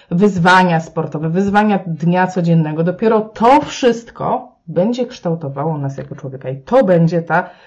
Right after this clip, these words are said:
e, ta postura. I ona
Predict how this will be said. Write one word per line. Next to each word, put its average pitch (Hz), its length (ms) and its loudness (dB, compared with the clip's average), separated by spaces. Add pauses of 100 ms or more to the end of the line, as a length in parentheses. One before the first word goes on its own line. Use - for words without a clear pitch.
(260)
e, 165 340 2
ta 202 140 -6
postura. 175 840 0 (420)
I 185 180 -4
ona 311 440 0